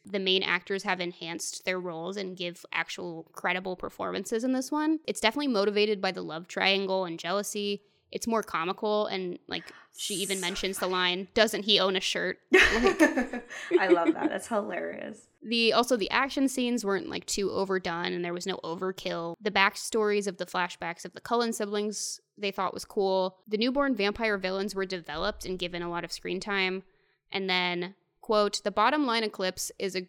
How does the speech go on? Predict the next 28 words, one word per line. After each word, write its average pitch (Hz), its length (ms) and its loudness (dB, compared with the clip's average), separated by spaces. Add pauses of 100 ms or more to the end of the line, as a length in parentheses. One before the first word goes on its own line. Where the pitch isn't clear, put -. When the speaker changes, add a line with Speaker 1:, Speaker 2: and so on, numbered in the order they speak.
Speaker 1:
film 220 320 0
for 214 200 0
a 185 120 0 (320)
target 220 360 0
audience, 180 440 -2
and 180 180 -6
this 175 160 -8
one 185 140 -6
hits - 240 -10
the 185 80 -12
bullseye," - 460 -10 (300)
end - 180 -6
quote. - 200 -14 (120)
Speaker 2:
The 247 400 0
action 233 440 2
scenes, 175 580 -10
yeah, 208 240 4
they're 196 120 4
not 214 260 4
very, 196 360 10
um, 180 400 0 (640)
they're 208 100 2
not 359 280 4
gory. 175 580 2 (340)
'Cause, 226 220 -2
like, 226 160 8
the 220 80 2
Speaker 1:
Mm-hmm. 226 80 2